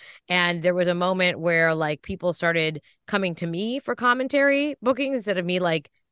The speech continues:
begging to call a few matches. And that was where, like, the switch kind of happened. So it's been really cool. I still, I still enjoy wrestling, and I take matches that, like,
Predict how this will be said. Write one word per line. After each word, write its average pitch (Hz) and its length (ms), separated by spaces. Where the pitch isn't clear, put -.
begging 185 460
to 175 160
call 175 240
a 170 60
few 180 160
matches. 180 560
And 180 180
that 202 160
was 185 160
where, 180 140
like, 165 220
the 156 100
switch - 280
kind 143 200
of 131 80
happened. 127 420
So 233 280
it's 226 160
been 294 160
really 330 220
cool. 226 200
I 214 240
still, 285 460
I 220 60
still 220 180
enjoy 220 300
wrestling, 180 640
and 165 180
I 160 80
take 175 400
matches 180 460
that, 160 260
like, 156 180